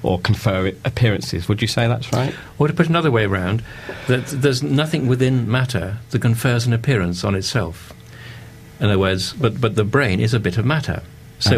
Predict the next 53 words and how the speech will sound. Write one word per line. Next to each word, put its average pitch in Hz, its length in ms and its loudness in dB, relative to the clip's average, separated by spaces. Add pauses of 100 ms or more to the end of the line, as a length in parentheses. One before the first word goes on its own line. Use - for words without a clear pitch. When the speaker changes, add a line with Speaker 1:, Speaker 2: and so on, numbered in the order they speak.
Speaker 1:
Uh-huh. - 40 2
Speaker 2:
have 139 160 2
to, 117 200 0
uh, - 20 0
we 110 160 2
have 127 140 0
to 131 100 -4
say, 95 160 0
"This 135 160 0
brain 95 400 0
confers 110 480 0
an 113 80 2
appearance 92 480 -2
on 95 140 0
this 92 120 -4
glass. 92 340 -4
That's - 240 -2
why 101 200 2
I'm 101 160 0
aware 107 240 2
of - 80 -4
it." - 180 -8 (360)
Speaker 1:
Is, 131 220 0
is 123 180 2
that 120 160 4
not 127 180 2
you 120 100 2
simply 110 520 2 (100)
defining 127 640 2
the 95 60 -2
situation 98 720 -2
so 95 240 -2
that 87 240 -4
there's 95 260 0
a - 40 -6
distinction - 600 -2
between, 90 460 -2
I 104 60 2
mean, 101 180 2
could, 113 320 -2 (640)
if 117 180 2
I 110 80 4
was 101 220 0
a - 20 2
materialist, 95 720 2
as 87 140 -2
I 87 80 0
called, 87 460 -4
could 117 320 0
I 90 160 2
not 101 180 0
say, 104 400 -2 (1300)
"Well, - 400 2